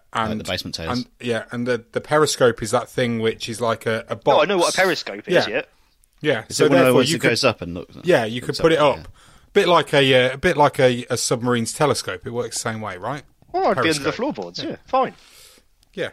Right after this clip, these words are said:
Speaker 2: me too.
Speaker 1: Yeah.
Speaker 2: Why
Speaker 3: Say
Speaker 2: would you
Speaker 3: hello
Speaker 2: watch
Speaker 3: to the,
Speaker 2: Pe-, why would you watch
Speaker 3: say hello
Speaker 2: Peterborough
Speaker 3: to the
Speaker 2: United?
Speaker 3: people that are down there.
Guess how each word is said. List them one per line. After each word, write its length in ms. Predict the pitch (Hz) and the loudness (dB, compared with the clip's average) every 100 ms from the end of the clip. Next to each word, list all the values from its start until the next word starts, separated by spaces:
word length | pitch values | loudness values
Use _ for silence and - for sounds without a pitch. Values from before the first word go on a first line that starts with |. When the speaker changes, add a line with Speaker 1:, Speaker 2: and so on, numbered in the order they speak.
| _ | _
Speaker 2:
me 120 | 139 | -16
too. 200 | 131 101 90 _ _ | -14 -14 -16 _ _
Speaker 1:
Yeah. 100 | - | -16
Speaker 2:
Why 80 | 107 - | -16 -10
Speaker 3:
Say 60 | 165 | 0
Speaker 2:
would 0 | |
you 100 | 190 | 2
Speaker 3:
hello 180 | 151 | 4
Speaker 2:
watch 80 | 139 | 2
Speaker 3:
to 60 | 143 | 0
the, 140 | 143 156 | 0 -2
Speaker 2:
Pe-, 60 | - | -6
why 260 | 147 190 226 | 0 4 4
would 140 | 208 | 2
you 60 | 190 | -2
watch 140 | 170 | -2
Speaker 3:
say 60 | 233 | 2
hello 220 | 240 190 | 4 4
Speaker 2:
Peterborough 40 | 175 | 4
Speaker 3:
to 60 | 160 | 2
the 40 | 175 | 0
Speaker 2:
United? 100 | 240 | 0
Speaker 3:
people 180 | 208 147 | 0 -2
that 60 | |
are 80 | 123 | 0
down 240 | 123 123 | 0 0
there. 180 | 117 95 | -4 -10